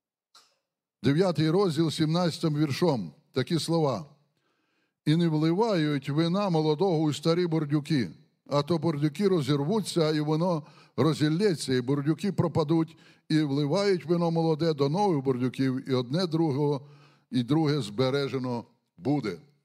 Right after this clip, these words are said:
Вино молоде — це наука. Наука Ісуса Христа, яка вливається в чисте серце,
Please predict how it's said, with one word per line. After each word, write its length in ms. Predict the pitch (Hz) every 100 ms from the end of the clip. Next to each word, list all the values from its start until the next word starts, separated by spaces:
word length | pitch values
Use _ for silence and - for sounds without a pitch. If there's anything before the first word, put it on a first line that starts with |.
| _ _ _ _ _ _ _ _ _ _ _ _ _ _ _
Вино 300 | 95 139 196
молоде — 440 | 196 175 160 185 202
це 180 | -
наука. 500 | 151 147 185 113 92 82 _ _ _ _
Наука 400 | 110 143 175 170
Ісуса 420 | 151 131 170 165
Христа, 480 | 151 139 147 - 185
яка 260 | 175 165 165
вливається 800 | 143 139 139 160 185 175 - 156
в 100 | 127
чисте 580 | - 185 180 - 165
серце, 560 | 147 156 156 151 160 160